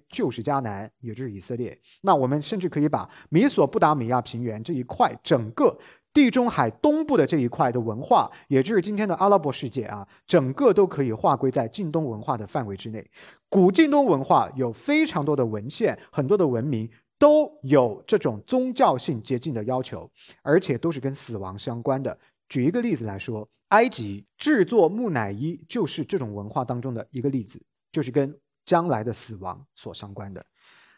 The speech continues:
那么第三一个理由就是以色列先祖的故事。创世纪当中呢，有很多的记录呢，都透露着对宗教性洁净的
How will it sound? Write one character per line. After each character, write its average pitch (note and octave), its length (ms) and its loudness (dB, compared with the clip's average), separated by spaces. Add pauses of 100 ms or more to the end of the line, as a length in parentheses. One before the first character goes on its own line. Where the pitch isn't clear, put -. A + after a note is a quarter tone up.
(160)
那 G3 100 4
么 C#3+ 320 4
第 B3+ 140 4
三 C4+ 220 4
一 A3+ 80 2
个 C#3+ 80 2
理 A#2 140 -2
由 F#2+ 280 -10
就 D3 140 -2
是 B2 280 -6
以 B2 140 0
色 E3 160 4
列 D3 200 4
先 B3 360 -2
祖 C3 140 -6
的 G2+ 100 -10
故 G#2 140 -12
事。 - 240 -14 (280)
创 D4+ 240 4
世 A#3+ 120 0
纪 A3 100 0
当 G3+ 160 4
中 G#3 160 0
呢， D#3 120 0
有 C#3 100 2
很 B2+ 180 -4
多 D#3 100 -2
的 E3 80 4
记 F#3+ 220 -2
录 E3 180 0
呢， A2+ 140 -4
都 C#3+ 180 2
透 F3+ 240 0
露 D#3 140 0
着 G#2 200 -6 (160)
对 C#3+ 180 2
宗 C4+ 320 -2
教 G#3 220 4
性 B2+ 260 -4
洁 A2 340 -2
净 F3+ 300 -6
的 G#2 180 -10